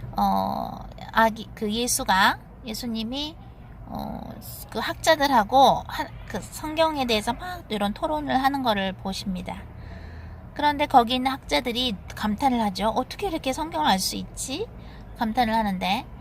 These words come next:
어, 그 어머니 마리아가 이러죠. "왜 이렇게 우리를 애태우냐고. 우리가 삼 일 동안 널 찾았다고."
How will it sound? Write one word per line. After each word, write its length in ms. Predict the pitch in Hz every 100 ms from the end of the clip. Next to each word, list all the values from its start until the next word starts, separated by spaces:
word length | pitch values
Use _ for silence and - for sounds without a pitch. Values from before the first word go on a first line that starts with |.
| - - - -
어, 680 | 226 220 220 214 220 220 208
그 400 | - 247 240 226 - - -
어머니 280 | 254 277 277
마리아가 600 | 240 226 233 214 208 208
이러죠. 320 | 196 190 -
"왜 200 | 247 349
이렇게 580 | 381 - 311 262 269 254
우리를 560 | 220 240 233 220 214 196
애태우냐고. 960 | 220 - 311 262 214 180 180 180 175 175
우리가 360 | 233 247 226
삼 200 | - 359 392
일 80 |
동안 240 | 381 311 214
널 140 | 190
찾았다고." 1120 | - - 440 - 277 202 196 196 202 196 185